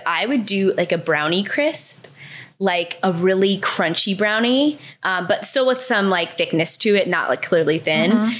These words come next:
Speaker 1: and then coffee ice cream. That is,
Speaker 2: Oh,
Speaker 1: like,
Speaker 2: I like
Speaker 1: the
Speaker 2: the idea
Speaker 1: dream.
Speaker 2: of that. I love coffee ice cream.
Speaker 1: Coffee ice cream is the absolute best. Um, yeah, it's, it's just so good. And toffee, I guess, is kind of all the same, but it's
Speaker 2: Yeah,
Speaker 1: so
Speaker 2: you
Speaker 1: good.
Speaker 2: could do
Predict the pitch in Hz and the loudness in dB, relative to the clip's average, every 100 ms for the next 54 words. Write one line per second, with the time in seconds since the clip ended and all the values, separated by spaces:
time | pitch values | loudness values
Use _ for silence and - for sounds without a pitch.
0 | - 208 202 185 180 175 - - - - | -4 0 2 2 0 -2 -4 -8 -8 -8
1 | - - 175 165 165 - - - - - | -4 0 0 0 -2 -2 -4 -2 -2 -2
2 | 58 - 202 - - - - 185 208 233 | -2 -2 -2 -6 -14 -10 -6 2 4 4
3 | 247 240 233 240 220 226 220 202 190 165 | 2 2 2 0 0 2 4 4 4 2
4 | 147 175 170 165 170 - - - - - | 0 0 0 0 0 0 0 -2 -4 -4
5 | 214 220 233 233 226 247 208 220 185 175 | -2 0 2 0 -2 -2 -2 0 0 0
6 | - 170 160 170 - - - 185 226 - | 0 0 2 0 -4 -6 -2 -2 0 0
7 | - - 196 196 - 170 - 180 156 135 | -2 0 0 2 2 0 0 0 0 -2
8 | - 92 78 - 156 67 - - - - | -2 -2 -2 -2 -4 -2 -2 -2 -4 -4
9 | 175 165 175 180 - _ _ _ _ 220 | -2 -2 -2 -6 -10 _ _ _ _ -4
10 | 196 - 190 190 - - - - 185 185 | -4 -6 -6 -4 -4 -4 -2 -2 0 0
11 | 180 - 175 175 - 98 - - - - | 0 -2 -2 -4 -2 -2 -2 -4 -4 -4
12 | - - - 104 - 151 - - - - | -4 -4 -2 -4 -4 -6 -6 -8 -8 -6
13 | 190 247 240 262 269 - 330 302 | -2 -2 0 0 0 0 -2 -2